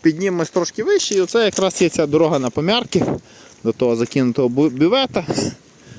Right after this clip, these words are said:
Це є дорога на Форельник. Та більш того, так можна йти і на Орів, на Зимівки так можна йти.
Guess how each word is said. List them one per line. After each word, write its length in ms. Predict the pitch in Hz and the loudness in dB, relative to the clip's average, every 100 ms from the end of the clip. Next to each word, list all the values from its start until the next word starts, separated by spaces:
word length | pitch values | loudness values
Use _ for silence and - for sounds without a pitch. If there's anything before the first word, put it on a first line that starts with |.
| - - | -20 -2
Це 220 | 170 151 | 0 2
є 100 | 127 | 2
дорога 380 | 123 127 123 117 | 2 2 0 0
на 160 | 135 | -2
Форельник. 560 | - 143 202 247 220 - - - - - - - - - - - - - - - - - - - - - - | 0 0 2 2 0 -2 -10 -20 -20 -20 -20 -20 -18 -10 -8 -8 -10 -8 -8 -8 -10 -12 -12 -14 -20 -20 -8
Та 80 | - | -6
більш 320 | 151 302 - | 0 0 0
того, 200 | - 175 | -2 -2
так 200 | 139 240 | 0 -2
можна 280 | 233 202 180 | 0 0 2
йти 380 | 160 - 175 156 | 0 2 4 4
і 60 | 139 | 2
на 120 | 120 | 0
Орів, 400 | - 240 233 196 | 2 2 4 2
на 120 | 147 123 | 2 0
Зимівки 440 | 127 131 - 254 | 2 0 0 0
так 160 | 214 190 | 0 -2
можна 300 | 180 170 156 | -2 -2 -4
йти. 220 | - | -4